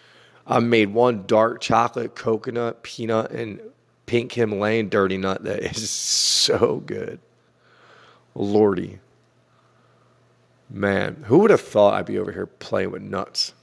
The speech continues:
Somebody on the other side is like, "Yeah, uh-huh. I got you. I feel you." But anyway, um, I just wanna jump on and say hi. I'm getting exhausted right now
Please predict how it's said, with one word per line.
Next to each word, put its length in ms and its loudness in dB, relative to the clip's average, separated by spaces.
Somebody 380 0
on 120 -2
the 120 -6
other 140 -4
side 360 -4
is 200 -10
like, 180 -10
"Yeah, 280 -6
uh-huh. 320 -6
I 120 -4
got 260 -4
you. 80 -20
I 100 -8
feel 220 -8
you." 140 -12
But 120 6
anyway, 460 2
um, 460 -8
I 60 -4
just 140 -2
wanna 160 2
jump 240 4
on 80 4
and 80 0
say 140 2
hi. 480 4
I'm 120 -18
getting 340 -8
exhausted 480 -4
right 180 -2
now 300 -4